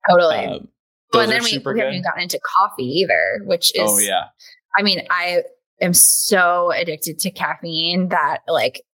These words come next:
Speaker 1: if I didn't have caffeine out there, I would probably not make it because I would just, I wouldn't be able to move or function. Um, but yeah, I mean, literally just bringing, like, the instant coffee packs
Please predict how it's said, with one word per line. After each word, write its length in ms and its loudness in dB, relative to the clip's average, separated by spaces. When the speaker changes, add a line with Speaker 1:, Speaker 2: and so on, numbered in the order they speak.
Speaker 1:
if 200 0
I 180 4
didn't 400 -4
have 260 0
caffeine 400 -2
out 200 -10
there, 420 0
I 200 0
would 260 -4
probably 460 0
not 240 0
make 220 -4
it 220 -4
because 640 0
I 120 0
would 140 -6
just, 240 -6
I 140 0
wouldn't 280 0
be 80 0
able 120 0
to 100 -6
move 240 -2
or 120 2
function. 480 0
Um, 560 0
but 180 2
yeah, 380 0
I 60 -8
mean, 220 -4
literally 460 4
just 420 -6
bringing, 380 -2
like, 220 -2
the 280 -2
instant 440 -6
coffee 300 -6
packs 680 -4